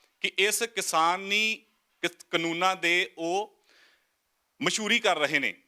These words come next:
ਕਿਸਾਨੀ ਅੰਦੋਲਨ ਦੇ ਵਿੱਚ ਕਾਨੂੰਨਾਂ ਦੀ ਉਹ ਐਡ ਕਰ ਰਹੇ ਨੇ, ਕਿਉਂਕਿ ਇੱਕ ਖਬਰ ਅੰਬਾਲੇ ਤੋਂ ਛਪੀ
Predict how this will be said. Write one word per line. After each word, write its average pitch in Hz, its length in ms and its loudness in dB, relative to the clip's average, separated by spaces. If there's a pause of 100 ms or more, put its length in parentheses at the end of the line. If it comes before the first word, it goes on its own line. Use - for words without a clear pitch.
(120)
ਕਿਸਾਨੀ 160 560 0
ਅੰਦੋਲਨ 151 440 -4
ਦੇ 165 120 -2
ਵਿੱਚ 156 520 -4 (720)
ਕਾਨੂੰਨਾਂ 175 440 0
ਦੀ 185 320 -6
ਉਹ 190 160 -6
ਐਡ 170 260 2
ਕਰ 135 220 0
ਰਹੇ 143 200 0
ਨੇ, 175 140 -4
ਕਿਉਂਕਿ 170 440 -6
ਇੱਕ 165 240 -8
ਖਬਰ 156 420 -2
ਅੰਬਾਲੇ 135 380 2
ਤੋਂ 156 140 -8
ਛਪੀ 156 380 -4